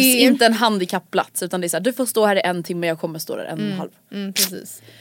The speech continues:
Speaker 2: Minst.
Speaker 1: Så, ja.
Speaker 2: Hur mår du i övrigt då idag?
Speaker 1: Nej, men jag mår bra. Alltså,
Speaker 2: Mm.
Speaker 1: det var så kul för att, eh, förra måndagen, då hade ju jag mental breakdown. Det var ju då jag grät
Speaker 2: Mm,
Speaker 1: och allt
Speaker 2: just
Speaker 1: där.
Speaker 2: det. Mm.
Speaker 1: Och det var så kul för då i måndags så sa,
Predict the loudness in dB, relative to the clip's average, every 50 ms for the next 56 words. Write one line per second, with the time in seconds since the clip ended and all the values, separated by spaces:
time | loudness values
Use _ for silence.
0 | -10 -8 -6 -6 -6 -8 -8 -6 -4 -2 0 2 2 2 6 6 6 8 8 6
1 | 6 6 4 2 -2 -6 -8 -4 2 4 4 4 2 0 -8 -20 -20 -20 -20 -20
2 | -8 -2 0 4 6 6 8 8 8 8 8 6 6 2 -2 0 2 2 4 4
3 | 4 4 2 2 -2 -8 -14 -14 -16 -20 _ _ _ 2 4 6 6 8 8 8
4 | 8 6 6 4 4 4 4 2 0 -6 _ -20 -2 _ 0 2 6 6 6 4
5 | 4 0 -2 -2 -2 -4 -4 -4 0 2 2 2 2 0 0 4 4 4 4 4
6 | 0 -2 -2 -4 -4 _ _ 0 0 2 2 2 2 2 0 0 -2 -4 -8 -10
7 | -6 -2 0 2 4 4 2 2 2 -2 -4 -4 -6 -6 -2 0 0 2 2 0
8 | 0 -2 -4 -6 -6 -8 -8 -10 -10 -12 -12 -12 -8 -8 -8 -8 -10 -14 -16 -16
9 | -16 -14 _ -6 -4 -4 -4 -4 -6 -8 -10 -10 -10 -8 -6 -4 -4 -4 -6 -8
10 | -8 -10 -8 -8 -8 -8 -8 -10 -12 -12 -14 -18 -20 -20 -20 -20 -20 -16 -14 -12
11 | -12 -12 -12 -4 -2 2 4 4 4 2 2 0 2 4 4 4 4 2 0 0
12 | 2 2 2 2 4 4 4 4 6 4 4 4 2 2 0 0 -2 -4 -6 -4
13 | -2 -2 -2 0 2 2 2 4 4 4 2 2 0 -2